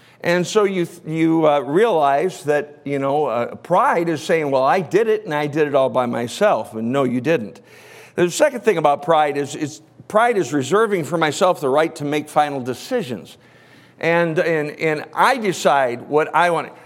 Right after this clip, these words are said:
I have actually heard Christians, I've heard Christians make the comment,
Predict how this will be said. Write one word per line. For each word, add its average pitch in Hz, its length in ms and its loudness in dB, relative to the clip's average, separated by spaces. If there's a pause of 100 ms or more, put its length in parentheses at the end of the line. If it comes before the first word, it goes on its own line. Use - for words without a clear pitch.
I 254 180 2
have 359 140 0
actually 226 380 0
heard 175 280 -2
Christians, - 840 -4 (800)
I've - 120 -4
heard 233 160 -6
Christians 123 760 -4
make 143 300 -4
the - 80 -8
comment, 160 440 0